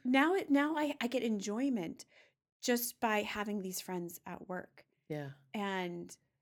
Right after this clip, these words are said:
Speaker 1: so sometimes I think about that and I go, "Oh, yeah, like, uh, you know, y-, you and I became friends at work." Like, you know,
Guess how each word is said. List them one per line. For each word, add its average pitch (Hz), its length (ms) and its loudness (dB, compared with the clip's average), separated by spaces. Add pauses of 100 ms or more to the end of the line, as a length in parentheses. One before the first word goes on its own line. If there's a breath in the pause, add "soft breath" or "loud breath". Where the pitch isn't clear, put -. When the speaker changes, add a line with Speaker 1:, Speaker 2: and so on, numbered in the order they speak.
(800)
Speaker 1:
so - 140 0
sometimes 302 400 4
I 185 100 0
think 330 200 -2
about 214 200 0
that 185 60 -2
and 185 80 -6
I 190 40 -6
go, 185 120 -4 (360 soft breath)
"Oh, 349 180 -8
yeah, 392 100 -4
like, 233 280 -4
uh, 208 140 -4
you 226 100 -4
know, 202 220 -4 (200)
y-, 214 120 -10 (100)
you 226 160 2
and 247 80 4
I 269 80 2
became 330 260 0
friends 175 200 -2
at - 100 -6
work." 160 260 -2
Like, 196 260 2
you 262 100 2
know, 254 80 0